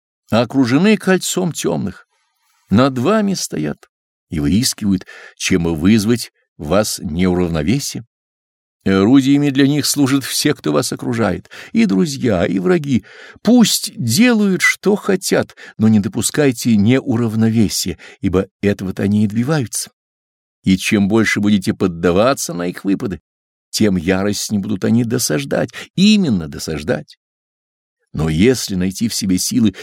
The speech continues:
спокойно реагировать на умыслы их,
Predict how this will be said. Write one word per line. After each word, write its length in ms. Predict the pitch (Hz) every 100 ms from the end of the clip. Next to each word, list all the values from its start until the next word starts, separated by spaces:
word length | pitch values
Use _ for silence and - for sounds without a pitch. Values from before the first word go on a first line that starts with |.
| -
спокойно 640 | - - 120 - 165 151 135
реагировать 640 | 135 123 139 147 123 -
на 180 | 110 113 -
умыслы 560 | 226 208 175 - 123
их, 140 | 95